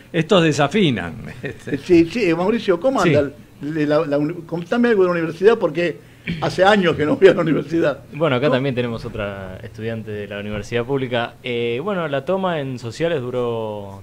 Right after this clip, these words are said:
Speaker 3: tres semanas, más o menos, pero llegó, ya llegó a un, a un contexto de, de, de agotamiento de la herramienta en el sentido que ya no tenía visibilidad ni ten-, ni ningún tipo de preponderancia al reclamo,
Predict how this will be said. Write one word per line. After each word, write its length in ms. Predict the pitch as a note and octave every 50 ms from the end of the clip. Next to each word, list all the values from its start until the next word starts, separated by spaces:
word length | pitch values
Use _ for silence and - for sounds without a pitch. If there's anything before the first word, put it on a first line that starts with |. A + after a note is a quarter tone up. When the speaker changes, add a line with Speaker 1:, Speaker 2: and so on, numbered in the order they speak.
| G2+ -
Speaker 3:
tres 200 | - C3 C#3 B2+
semanas, 400 | - A#2+ B2+ D3 D#3 D#3+ D#3+ C#3
más 140 | C3 B2+ -
o 40 | C3+
menos, 300 | C#3 D#3 F3+ G3 - - - - - - - - - - - - - - - - - - - -
pero 160 | C3 B2 A#2
llegó, 280 | A2+ - B2+ B2+ C3+ C#3
ya 160 | C3+ C3 C3
llegó 340 | A2+ A2+ B2 B2 B2+ C3 B2+
a 60 | B2
un, 400 | B2 B2 B2 A#2+ A#2+ A2+ A2+ A2 A2+
a 100 | A2+ A#2
un 100 | B2 A#2+
contexto 540 | B2 A#2 A2+ - B2+ A#2+ - - C3 B2
de, 60 | A2+ G#2+
de, 480 | G#2 G2+ G2 F#2+ F#2+ F#2+ G2 G2 G2+ - - -
de 80 | - A2+
agotamiento 500 | A#2 A2+ A2+ A#2+ A#2 B2+ C#3 D3 C#3 C#3
de 60 | C3
la 80 | A#2+ A#2
herramienta 400 | A#2 A#2 A#2 B2+ C3+ C#3+ C#3 C#3
en 60 | B2+
el 100 | A#2+ A2
sentido 400 | A2 G#2+ G#2+ A2 B2 C3 B2+ A2+
que 100 | G2+ G2+
ya 180 | - - A#2+ A#2
no 120 | B2 A2+
tenía 220 | A#2+ A#2 A#2+ A#2+
visibilidad 640 | A#2 A2+ G#2 - A2+ G#2 G2+ G2+ G#2 A2 A#2+ B2 B2
ni 100 | A#2+ G#2+
ten-, 320 | - G#2 G2+ G2 G2 G2
ni 120 | G2 G#2 G2+
ningún 320 | G#2 A2 A2+ B2+ C#3+ C#3+
tipo 200 | C3 C3 C3 B2+
de 100 | A#2 A2
preponderancia 580 | G#2 G#2 F#2 G#2 G2+ G#2 G#2+ A#2+ B2 A2 A#2 G#2+
al 240 | G#2 G2 F#2+ F#2+
reclamo, 640 | F2+ - - G#2 - C#3 C#3 C3 A#2+ A#2+ B2+ C#3 D3+